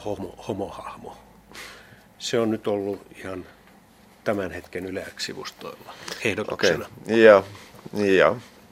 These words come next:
Speaker 2: Ihan hyvä, että katsojat on aktiivisia.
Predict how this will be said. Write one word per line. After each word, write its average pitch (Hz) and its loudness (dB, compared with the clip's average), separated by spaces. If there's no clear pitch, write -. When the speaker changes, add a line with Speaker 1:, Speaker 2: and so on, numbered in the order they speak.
Speaker 2:
Ihan 78 -6
hyvä, 80 6
että - 0
katsojat - 0
on 90 8
aktiivisia. - -4